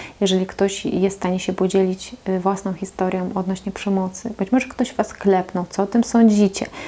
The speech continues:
Dzisiaj mamy to wszystko, e, tak mocno zaostrzone, tak? Ostatnio wie-, ja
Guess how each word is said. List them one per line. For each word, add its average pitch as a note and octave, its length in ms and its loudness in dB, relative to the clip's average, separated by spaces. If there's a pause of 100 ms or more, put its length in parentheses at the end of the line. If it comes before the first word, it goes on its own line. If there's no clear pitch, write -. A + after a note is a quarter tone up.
(220)
Dzisiaj G3 300 4
mamy G#3 240 4
to G3 100 2
wszystko, G3 460 0 (1000)
e, G#3+ 480 4 (560)
tak - 160 2
mocno G3+ 280 4
zaostrzone, F#3 680 2
tak? F#3+ 240 0
Ostatnio F3+ 380 -2 (340)
wie-, G3 300 4 (840)
ja F#3 260 0